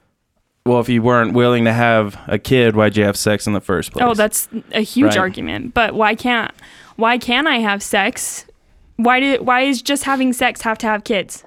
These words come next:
Speaker 2: Why do you have to procreate? You know, why does sex have to lead to that? There's other reasons to have sex.
Speaker 1: Right.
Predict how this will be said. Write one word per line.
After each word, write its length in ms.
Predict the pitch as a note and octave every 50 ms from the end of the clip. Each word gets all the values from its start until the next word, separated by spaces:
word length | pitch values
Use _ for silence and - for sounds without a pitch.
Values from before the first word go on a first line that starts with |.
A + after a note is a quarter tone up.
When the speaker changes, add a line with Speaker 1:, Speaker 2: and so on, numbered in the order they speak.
| - _ -
Speaker 2:
Why 140 | A3 A3 A#3
do 40 | B3+
you 80 | C4+
have 160 | B3+ A#3+ A#3 -
to 80 | B3+
procreate? 680 | - - B3+ B3 A#3 - A#3+ A3+ G#3+ G3 - - - _ _ _ _ _ _ _ _ _ _ _ _ _ _ B3
You 80 | A#3+
know, 220 | G#3+ D3+ A#2+ A#3 A#3 - -
why 220 | A#3 A#3+ A#3+ A#3+
does 140 | B3 B3 A#3
sex 240 | - B3+ G#3 - -
have 120 | A#3 G#3+ -
to 80 | G#3
lead 200 | G3 G3 F#3 F3+
to 80 | - F#3+
that? 180 | F3+ D#3 - -
There's 180 | - A#3 C4 B3 -
other 220 | - F4+ A4+ G#4+
reasons 360 | F#4+ G#4 B4+ C5+ C#5 C5+ C5
to 60 | - B4+ C5
have 80 | B4 - - C#5 E5+
sex. 320 | F#4 C#4+ - - - - - _ -
Speaker 1:
Right. 280 | A2 G#2 E2 D#2 B1+